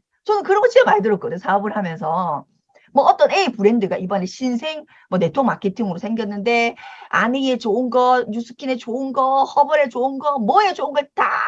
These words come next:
도탈해가지고 최고 좋은 거라요. 뭐 특허를 받았구만. 난리를 부려. 난리를 부려. 그렇게 좋은 제품이라고 하는데 삼 년이 못 가서 없어져. 없어져. 그렇게 좋다는데 물건이. 아메이 거보다 그렇게 좋다 하는데.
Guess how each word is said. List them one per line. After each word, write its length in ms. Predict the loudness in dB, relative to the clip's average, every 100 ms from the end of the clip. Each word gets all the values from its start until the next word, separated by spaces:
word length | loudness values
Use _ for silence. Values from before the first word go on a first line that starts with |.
| -2 0
도탈해가지고 720 | -2 2 2 4 0 -2 -4
최고 400 | -12 -8 -4 -2 -2
좋은 260 | -2 -2
거라요. 300 | -2 -4 -6
뭐 240 | -2 -2 -2
특허를 460 | -18 -10 -4 -2
받았구만. 460 | 0 0 -2 -8 -10 -6 2
난리를 380 | 2 4 4
부려. 240 | 2 -4 -10 _ _ _ _
난리를 380 | -8 -2 0 -2
부려. 240 | -6 -16 -16 2
그렇게 420 | 4 4 6 6
좋은 240 | 6 2
제품이라고 680 | 2 0 0 -6 -4 -4 -6
하는데 480 | -10 -10 -12 -16 -20 _ _ _ _ _ _ _ _ _ _
삼 260 | -8 -4
년이 280 | -4 -4 -4
못 200 | -4 -4
가서 280 | -4 -2 -2
없어져. 500 | -4 -2 -2 -2 -6 _ _ _ _ _ _ _ -10
없어져. 520 | -8 -4 -4 -4 -8 _ _ _ -10
그렇게 240 | -6 -2
좋다는데 520 | -2 0 2 2 0
물건이. 500 | -4 -8 -10 -12 -14 _ _
아메이 320 | -8 -2 -2 -2
거보다 280 | -8 -10
그렇게 300 | -8 -6 -6
좋다 220 | -10 -12 -18
하는데. 460 | -14 -14 -14 -18